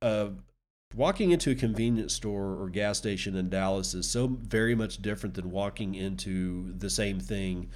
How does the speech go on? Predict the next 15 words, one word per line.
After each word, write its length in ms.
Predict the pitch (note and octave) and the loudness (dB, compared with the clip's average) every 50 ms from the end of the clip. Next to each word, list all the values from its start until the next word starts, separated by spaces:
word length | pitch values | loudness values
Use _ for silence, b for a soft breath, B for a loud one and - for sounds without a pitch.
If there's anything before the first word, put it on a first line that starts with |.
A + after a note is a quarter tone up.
| B B B B B B B B B B B B B B B B _ _ _ _ _ _ - | B B B B B B B B B B B B B B B B _ _ _ _ _ _ -6
in 160 | - C3+ A2+ A2 | 0 2 2 2
a 80 | G#2+ | 2
town 440 | G2+ - B2 A2 A2 A2 G#2+ G#2+ G#2+ | 2 2 2 4 4 4 2 2 2
that 120 | G#2+ G#2+ | 0 0
has, 680 | F#2+ G2 A2 G2 F#2+ F#2 F2+ F2+ F2 - - - - - | 0 0 0 2 2 2 2 2 0 0 0 -2 -2 -2
you 100 | A2+ G2+ | -4 -4
know, 320 | F#2+ F#2+ F#2 F2 F2 F2+ F2+ - | -2 0 0 -2 -2 -4 -6 -6
one-tenth 840 | F#2+ F#2+ F#2+ F#2 G2 G#2 G#2 G#2 F#2+ F#2 - - A2+ G#2 F#2 - | -8 -8 -6 -4 -2 -2 0 0 0 0 0 0 0 0 0 -4
of 80 | F#2 F2 | -6 -6
the 60 | E2 | -4
population. 840 | - - G2 F#2 F#2 F2 E2+ E2 E2+ E2+ E2+ - - - - - - _ _ _ _ _ _ _ _ _ _ _ _ _ - - - - - - | -4 -2 -2 -2 -4 -6 -6 -6 -6 -6 -6 -8 -8 -10 -12 -14 -16 _ _ _ _ _ _ _ _ _ _ _ _ _ -18 -18 -18 -16 -10 -6
It's, 440 | A#2+ G#2+ A#2+ A2+ A2+ - - - - | -4 -2 -2 -2 -2 -2 -4 -4 -2
it's 360 | - A2+ A2+ - - - - | -2 -2 -2 0 -2 -4 -4
kind 280 | - - A#2+ A#2 A2 G#2+ | -2 0 2 2 4 2
of, 160 | G2 F2+ E2 | 2 0 -2